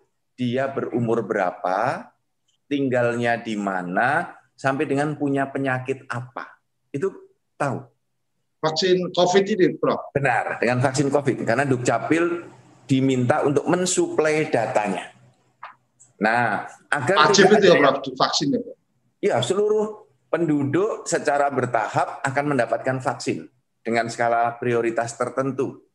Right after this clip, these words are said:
Speaker 1: terutama tenaga kesehatan, tenaga guru yang banyak mobilitasnya, itu akan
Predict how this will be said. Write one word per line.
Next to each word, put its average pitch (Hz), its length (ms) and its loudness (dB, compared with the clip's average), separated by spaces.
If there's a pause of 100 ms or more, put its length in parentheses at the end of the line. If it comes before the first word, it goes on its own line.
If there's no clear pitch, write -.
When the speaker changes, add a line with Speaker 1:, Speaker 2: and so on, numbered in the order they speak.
(120)
Speaker 1:
terutama 113 480 -2
tenaga 117 400 -4
kesehatan, 101 880 -4 (400)
tenaga 110 400 -4
guru 107 480 -4
yang 104 200 -2
banyak 98 520 -4
mobilitasnya, 104 1120 -4 (240)
itu 127 320 -4
akan 127 400 -4